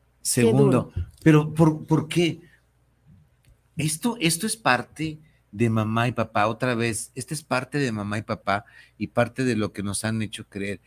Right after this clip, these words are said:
Speaker 1: nos han, no, no, nos han metido en la cabeza que solamente con otra persona yo obtengo mi identidad,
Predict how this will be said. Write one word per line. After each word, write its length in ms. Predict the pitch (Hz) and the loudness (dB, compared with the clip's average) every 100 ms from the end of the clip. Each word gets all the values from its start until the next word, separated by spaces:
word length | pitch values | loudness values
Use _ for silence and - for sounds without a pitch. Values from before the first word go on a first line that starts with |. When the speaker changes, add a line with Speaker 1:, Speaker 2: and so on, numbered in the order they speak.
| - - _ _ - | -20 -20 _ _ -8
Speaker 1:
nos 260 | 131 139 - | -2 0 2
han, 160 | 175 - | 0 0
no, 200 | 147 - | -6 -2
no, 160 | 143 120 | -2 0
nos 240 | 135 123 | 0 0
han 120 | 156 | 2
metido 480 | 190 175 - 175 175 | 2 -2 -2 0 2
en 80 | 170 | 4
la 140 | 139 - | 2 2
cabeza 440 | 127 127 131 151 | 2 2 0 -2
que 140 | - 123 | -2 -4
solamente 680 | 156 151 147 147 143 139 | 0 2 2 -2 -4 -8
con 240 | - 120 - | -4 -6 -6
otra 340 | 127 135 147 147 | -8 -6 -6 -6
persona 560 | 131 120 156 160 160 - - - | -6 -6 -6 -4 -4 -8 -20 -8
yo 220 | 123 135 | 2 4
obtengo 400 | 135 - 135 131 | 4 2 -2 0
mi 160 | 139 127 | 0 0
identidad, 680 | 110 110 98 104 113 101 | 2 0 -2 2 2 2